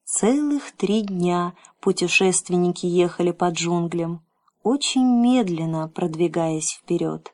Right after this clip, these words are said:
На третий день заросли вдруг расступились, и впереди открылась панорама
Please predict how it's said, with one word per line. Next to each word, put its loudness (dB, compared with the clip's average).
На 0
третий 2
день 4
заросли 4
вдруг 0
расступились, -2
и 4
впереди 2
открылась 2
панорама 2